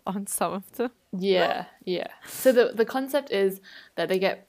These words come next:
Speaker 2: put in pairs, so a beauty and a geek, and then they have to do these challenges.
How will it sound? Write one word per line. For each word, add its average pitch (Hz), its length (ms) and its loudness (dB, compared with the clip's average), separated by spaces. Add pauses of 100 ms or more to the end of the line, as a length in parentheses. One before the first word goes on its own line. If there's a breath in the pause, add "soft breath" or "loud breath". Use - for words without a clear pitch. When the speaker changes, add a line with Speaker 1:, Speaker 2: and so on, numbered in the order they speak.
Speaker 2:
put - 140 -4
in 190 120 -4
pairs, 185 440 0
so 175 420 -2
a 180 60 -2
beauty 170 340 -6
and 160 120 -8
a 165 60 -8
geek, - 520 -10
and 175 140 -6
then 175 220 -2
they 180 80 -6
have 170 180 -10
to 170 80 -14
do 175 100 -2
these 170 200 -4
challenges. - 720 -10